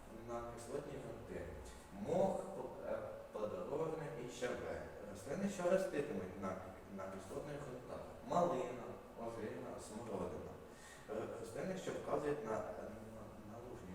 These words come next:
ґрунти, лянка, деревій, полин. І рослини, що роститимуть на лужних ґрунтах, гібіскус, кизил і лаванда.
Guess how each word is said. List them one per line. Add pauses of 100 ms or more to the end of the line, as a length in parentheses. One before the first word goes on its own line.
ґрунти, (340)
лянка, (220)
деревій, (160)
полин. (420)
І
рослини, (120)
що (680)
роститимуть
на
лужних (220)
ґрунтах, (540)
гібіскус, (460)
кизил (160)
і (100)
лаванда.